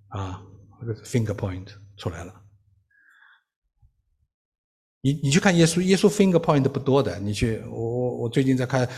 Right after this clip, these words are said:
在，在主日学，听主日学的弟兄姊妹，呃，知道，耶稣不太去指责人，他唯一指责的就是法利赛人，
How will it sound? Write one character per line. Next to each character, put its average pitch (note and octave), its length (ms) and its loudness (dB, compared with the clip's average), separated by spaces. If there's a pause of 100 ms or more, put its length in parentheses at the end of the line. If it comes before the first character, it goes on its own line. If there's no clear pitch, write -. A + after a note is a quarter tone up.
(200)
在， A#2+ 280 0
在 A#2+ 180 0
主 A2 240 -8
日 A2+ 60 -2
学， G2+ 280 -8 (240)
听 B2 200 -2
主 A2+ 180 -6
日 A#2 60 -4
学 A2+ 160 -2
的 A2+ 120 -4 (300)
弟 B2 100 0
兄 A#2+ 140 0
姊 A2 80 -8
妹， G2 180 -8 (100)
呃， A2 160 -8
知 - 220 -6
道， G2+ 300 -6
耶 C3+ 100 0
稣 C3+ 220 -4 (320)
不 - 80 -4
太 B2+ 180 -2
去 A2+ 200 -6
指 - 280 -14
责 G2 200 -10
人， F#2+ 120 -16 (520)
他 - 160 4
唯 B2+ 180 4
一 D3+ 60 6
指 G#2+ 180 -2
责 G#2 140 0
的 G#2 40 0
就 A2 120 -4
是 A2 40 -4
法 G2 160 -6
利 G2+ 120 -12
赛 - 140 -10
人， - 100 -16